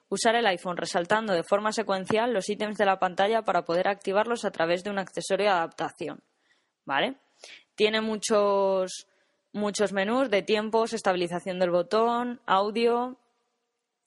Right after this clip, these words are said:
visual, gestos, ¿vale? Eh, y las acce-, la, lo que son las mejoras de accesibilidad, eh, hay varias opciones más,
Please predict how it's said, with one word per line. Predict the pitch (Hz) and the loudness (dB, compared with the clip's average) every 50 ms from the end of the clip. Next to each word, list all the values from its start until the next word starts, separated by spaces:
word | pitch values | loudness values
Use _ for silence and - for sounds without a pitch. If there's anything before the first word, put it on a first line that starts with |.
| - - | -18 -10
visual, | - 190 185 185 - - 175 170 196 220 220 220 | -4 -2 -2 -2 0 2 2 4 4 4 2 0
gestos, | 220 - 220 208 208 - - 247 247 262 - 269 262 - | -2 -2 -2 -2 0 0 0 0 0 0 -4 -10 -8 -2
¿vale? | 175 170 170 220 277 277 _ - - - - - _ _ _ _ _ - | 0 0 0 0 -2 -6 _ -20 -20 -20 -20 -20 _ _ _ _ _ 0
Eh, | - 202 202 196 196 190 185 185 180 180 175 170 170 170 - - | 2 4 4 4 2 2 2 2 2 2 2 0 0 -2 -2 -2
y | - 208 220 | -2 0 2
las | 202 196 190 190 - | 4 2 2 2 0
acce-, | 202 - - - - - | -4 -4 -6 -8 -6 -2
la, | 180 185 175 170 175 175 175 175 175 170 | 0 2 4 4 4 2 2 0 0 0
lo | 170 165 | -2 -4
que | 165 180 | -6 -6
son | - - 190 196 | -6 -4 -2 0
las | 208 214 214 | 0 0 0
mejoras | 214 214 196 190 - 208 202 202 196 196 190 - - _ - - - - _ _ | -2 -6 -4 -2 0 0 2 2 0 0 -2 -6 -14 _ -20 -20 -20 -20 _ _
de | - 180 202 | 0 0 0
accesibilidad, | 185 - - 196 190 - 190 175 180 175 165 190 208 196 180 165 _ _ _ _ _ - | 0 0 -4 -6 -4 -4 -2 0 0 2 4 4 2 2 0 -2 _ _ _ _ _ -2
eh, | - 180 180 175 175 175 175 175 - - - | 0 2 2 2 2 2 0 -2 -2 0 2
hay | 185 190 190 190 196 196 196 196 185 | 2 2 2 0 0 -2 -2 -2 -4
varias | 170 165 165 190 185 190 196 185 - | -2 2 2 2 4 2 0 -2 -4
opciones | 214 185 - - 196 190 190 185 180 202 | -6 -4 -2 -2 -2 0 -2 -2 -2 0
más, | 226 233 269 349 392 - - | 2 2 2 2 -2 -8 -16